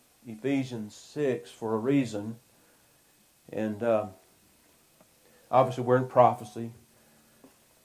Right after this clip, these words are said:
uh, in the book of Revelation, and been there for quite a while.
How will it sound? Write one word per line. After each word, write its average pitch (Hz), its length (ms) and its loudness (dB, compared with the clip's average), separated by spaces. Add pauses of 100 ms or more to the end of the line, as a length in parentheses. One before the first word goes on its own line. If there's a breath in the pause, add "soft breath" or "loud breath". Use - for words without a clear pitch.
(260)
uh, 110 320 -2 (160)
in 117 100 -2
the 110 60 -2
book 123 200 0
of 113 80 0
Revelation, 110 680 2 (500 soft breath)
and 104 220 -4
been 113 160 0
there 117 160 2
for 107 140 -6
quite 120 240 2
a 117 40 0
while. 113 440 -2